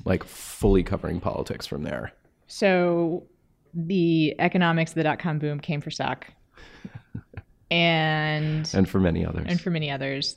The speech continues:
Speaker 2: And it was just, they were looking for ways to monetize everything, and I just didn't wanna, it just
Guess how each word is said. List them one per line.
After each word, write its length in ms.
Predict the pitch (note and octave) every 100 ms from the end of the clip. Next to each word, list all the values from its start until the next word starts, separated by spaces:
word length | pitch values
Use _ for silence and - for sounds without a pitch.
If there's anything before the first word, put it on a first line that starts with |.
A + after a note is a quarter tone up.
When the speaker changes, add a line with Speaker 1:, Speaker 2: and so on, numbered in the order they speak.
| -
Speaker 2:
And 760 | D#3+ D#3 D3+ D3+ D3 D3 D3 D#3+ -
it 160 | D3+ D3+
was 320 | D#3+ D#3+ D3+
just, 680 | D3 C#3+ - - - - _ _ _ _ _ _ _ _ _ _ _ _ _ _ _ -
they 140 | A#3+
were 100 | A#3
looking 260 | G#3+ G#3 F#3
for 140 | F3+
ways 220 | D#3+ D3+
to 100 | D#3
monetize 540 | D3+ C#3+ D3 E3 C#3+ C#3
everything, 680 | D3 C#3+ D3+ D3+ D3 D3 C#3+
and 100 | -
I 120 | D3+
just 220 | C#3+ D3+
didn't 240 | E3 D3 -
wanna, 380 | C#3+ - D3+ - - - _ - A2+ - _ _ _ - - - - _ F3+ _ - -
it 100 | E3
just 160 | D#3+